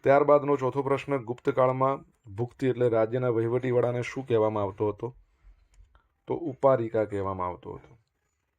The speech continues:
પાંચમો પ્રશ્ન, નીચેના પૈકી કયા ઉપનિષદોમાં સત્યકામ જાબાલની વાત આવે છે?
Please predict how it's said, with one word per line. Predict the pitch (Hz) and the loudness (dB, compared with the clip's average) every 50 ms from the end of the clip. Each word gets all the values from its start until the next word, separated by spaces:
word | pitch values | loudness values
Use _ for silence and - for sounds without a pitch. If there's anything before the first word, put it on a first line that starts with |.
| _ _ - _ _ - | _ _ -20 _ _ 0
પાંચમો | 117 117 120 127 139 | 2 2 4 2 2
પ્રશ્ન, | 127 139 135 127 - 139 | 2 2 0 -2 -2 -4
નીચેના | 127 117 127 127 127 | -4 -4 -4 -4 -4
પૈકી | 123 123 127 123 - - 135 151 - _ _ _ _ _ _ _ _ _ | -4 -4 -4 -6 -6 -10 -14 -14 -14 _ _ _ _ _ _ _ _ _
કયા | - 127 127 | 0 2 4
ઉપનિષદોમાં | 131 127 120 120 - 123 123 - 123 120 117 120 117 120 123 | 4 2 0 -2 -4 -6 -4 -4 -2 -2 -2 0 0 0 -2
સત્યકામ | 127 - - 123 117 - _ _ 139 135 131 - 127 127 127 131 127 123 113 | -4 -2 -4 -4 -4 -4 _ _ 0 0 2 2 2 2 2 0 -4 -10 -8
જાબાલની | 104 110 107 107 104 113 113 117 117 117 117 | -6 -4 -2 0 0 0 0 0 -2 -4 -4
વાત | 104 104 101 101 101 98 | -4 -4 -6 -6 -4 -4
આવે | 98 95 92 101 101 | -4 -4 -4 -6 -8
છે? | - - - | -8 -10 -12